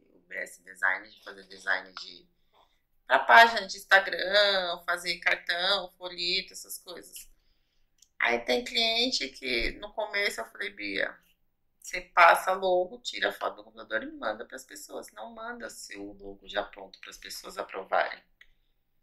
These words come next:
Bondosa do coração, né? <laughs> Mandava o logo pronto pra pessoa.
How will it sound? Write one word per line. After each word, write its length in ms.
Bondosa 560
do 120
coração, 680
né? 280
<laughs> 1600
Mandava 520
o 40
logo 340
pronto 360
pra 100
pessoa. 800